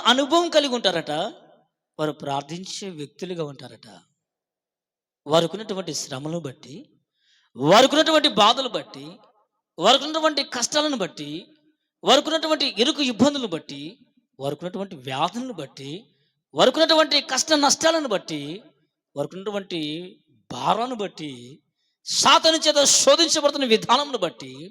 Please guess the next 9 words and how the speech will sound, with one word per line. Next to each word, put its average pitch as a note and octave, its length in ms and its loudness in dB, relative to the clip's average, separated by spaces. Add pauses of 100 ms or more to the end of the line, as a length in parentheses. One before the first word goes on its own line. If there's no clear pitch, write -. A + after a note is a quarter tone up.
(720)
మనుషులు B3+ 540 4
శోధిస్తున్న C4+ 560 0
విధానంను F#3+ 440 0
బట్టి, C#3 320 -12 (800)
ఆ D#3 120 6
శ్రమల్లో C#4+ 640 4
కూడా, A#3+ 360 4
కష్టాలు D#4+ 540 2
కూడా E3+ 240 -6